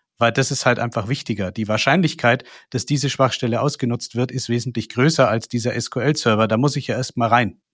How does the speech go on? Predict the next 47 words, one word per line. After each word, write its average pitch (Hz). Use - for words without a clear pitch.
damit 113
ich 107
das -
überhaupt 107
hinbekomme. 110
Also 95
ich 104
brauche 123
einen 117
Foothold 156
in 139
der 127
Umgebung, 123
damit 123
ich 117
diese 131
Schwäche 123
ausnutzen 135
kann 127
und 120
dann 120
habe 123
ich 131
halt 117
einen 113
S-Q-L-Server. 110
Cool. 104
Dann 110
kann 127
ich 123
noch 117
Datenexfiltration 151
vielleicht 139
machen, 143
wenn 120
dann 117
noch 113
irgendwie 117
so 110
Billo-Absicherung 135
wie 117
S 123
A 120
und 117
Password 147
benutzt 151
wird. 170